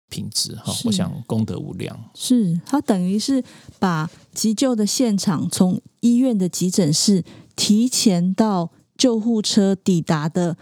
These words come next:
Speaker 2: 那一刻开始，就已经先超前部署了。
Speaker 1: 是，是。
Speaker 2: 嗯。
Speaker 1: 那这里面关键就刚刚提到的，那他把卫福部的系统、医疗的系统
Speaker 2: 是。
Speaker 1: 跟消防署的系统能够有一定的资讯的对话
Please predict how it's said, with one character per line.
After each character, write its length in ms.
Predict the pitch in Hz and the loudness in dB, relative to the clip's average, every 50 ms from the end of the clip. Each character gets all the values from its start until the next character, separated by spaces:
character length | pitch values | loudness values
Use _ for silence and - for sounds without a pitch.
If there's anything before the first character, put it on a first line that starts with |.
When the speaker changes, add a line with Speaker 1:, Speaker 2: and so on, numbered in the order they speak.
| - - - | -14 -2 0
Speaker 2:
那 80 | 226 | 2
一 120 | 220 202 196 | 2 2 0
刻 220 | - - 226 202 | 0 2 2 2
开 260 | 180 - - 185 175 | 2 0 0 0 0
始， 320 | 175 - - - - - 175 - _ _ _ | 2 2 0 -2 -2 -2 -4 -6 _ _ _
就 100 | - 220 | 0 2
已 100 | - 165 | 2 0
经 220 | - - 196 196 | -2 -2 -2 0
先 240 | 190 - 196 190 190 | 0 0 0 0 0
超 180 | - - 202 190 | 0 0 0 2
前 220 | 190 - 170 165 | 2 0 0 0
部 180 | 160 185 175 160 | 0 0 -2 -2
署 240 | 156 - - 76 55 | -2 -4 -6 -8 -10
了。 180 | 50 50 - - - | -12 -12 -14 -8 -4
Speaker 1:
是， 420 | - - - 151 135 120 117 113 | -2 0 2 2 0 0 0 -2
是。 260 | 110 - - 120 98 95 | -2 0 0 0 -2 -2
Speaker 2:
嗯。 260 | 180 196 175 - 90 - - _ | -2 -4 -4 -6 -8 -12 -14 _
Speaker 1:
那 180 | - 147 135 120 | -4 -2 -2 0
这 180 | - 202 170 | 0 0 0
里 100 | 135 113 | 0 0
面 220 | 104 123 135 123 107 | 0 0 0 0 0
关 240 | - 127 120 123 | 0 0 0 0
键 180 | 113 131 113 101 | 0 0 -2 -2
就 140 | 101 113 101 | -2 -2 -2
刚 200 | 92 117 107 104 | -2 -2 0 0
刚 100 | 104 104 | 0 -2
提 200 | - - - 110 | -4 -6 -10 -8
到 220 | 107 - 110 107 | -6 -6 -6 -6
的， 240 | 104 - - - - _ _ _ _ | -8 -10 -12 -14 -14 _ _ _ _
那 120 | 127 123 | -6 -4
他 180 | 113 - 123 123 | -2 -2 -2 -4
把 460 | 117 - - 101 101 - - - 113 127 | -2 -4 -4 -4 -4 -6 -8 -12 -12 -8
卫 200 | - 120 120 113 | -4 -2 -2 -2
福 160 | 95 - 113 101 | -2 -4 -6 -6
部 200 | 98 - 107 98 | -4 -4 -4 -4
的 100 | - 95 | -4 -4
系 240 | - - - 101 | -4 -4 -6 -6
统、 240 | 95 - - - - - _ _ _ _ _ _ | -8 -8 -12 -14 -16 -16 _ _ _ _ _ _
医 180 | - 127 139 | -4 -2 0
疗 200 | 123 107 90 92 | 0 0 -2 -4
的 100 | 95 98 | -6 -8
系 220 | - - - 107 110 | -8 -6 -6 -6 -8
统 180 | - - - - | -8 -10 -12 -10
Speaker 2:
是。 200 | - - - 190 | -8 -4 -2 -2
Speaker 1:
跟 200 | 175 160 104 104 | 0 0 0 0
消 220 | - - 123 117 | 0 -2 -2 -2
防 180 | 110 98 95 95 | -2 -2 -4 -4
署 280 | - - - 90 - | -4 -6 -6 -8 -8
的 200 | - - 98 - | -10 -12 -10 -8
系 240 | - - - - 101 | -6 -4 -4 -4 -4
统 160 | - - - - - _ _ _ _ _ _ _ | -6 -8 -12 -16 -16 _ _ _ _ _ _ _
能 160 | - 104 104 101 | -8 -6 -4 -2
够 240 | - 117 104 98 | -2 -2 -2 -2
有 260 | 98 101 - - - - | -4 -6 -8 -8 -10 -10
一 120 | - 104 - | -12 -10 -6
定 240 | - 117 104 95 87 | -4 -2 -2 -2 -2
的 140 | - 98 | -4 -6
资 300 | 92 - - 107 101 98 | -6 -6 -4 -4 -2 -2
讯 260 | 95 - - 92 92 87 | -4 -4 -4 -4 -4 -6
的 120 | - 110 | -6 -10
对 260 | - - - 110 92 87 | -8 -6 -4 -4 -4 -6
话 200 | - - - 117 | -8 -10 -10 -10